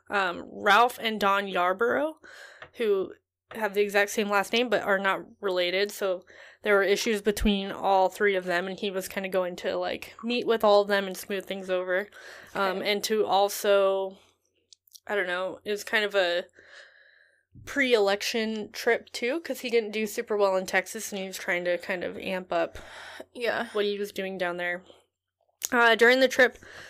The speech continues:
Speaker 1: there was a presidential motorcade planned through the downtown area of Dallas. Um, Kennedy insisted on driving in a convertible,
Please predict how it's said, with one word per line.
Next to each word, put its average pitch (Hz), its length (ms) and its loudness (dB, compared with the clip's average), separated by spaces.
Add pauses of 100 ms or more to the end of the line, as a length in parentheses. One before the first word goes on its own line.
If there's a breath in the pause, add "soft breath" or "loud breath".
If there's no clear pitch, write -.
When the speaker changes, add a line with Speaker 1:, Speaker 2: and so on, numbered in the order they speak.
(140)
Speaker 1:
there 233 120 8
was 220 100 2
a 214 40 -2
presidential 220 720 0
motorcade 214 560 2
planned 226 400 0
through 220 220 -6
the 202 80 -4
downtown 202 480 0
area 196 360 0
of 190 260 -4
Dallas. 190 640 -2 (540 loud breath)
Um, 196 640 -2 (100)
Kennedy 233 340 0
insisted 220 540 2
on 208 200 0
driving 208 360 2
in 196 100 -4
a 185 60 -4
convertible, 196 720 -2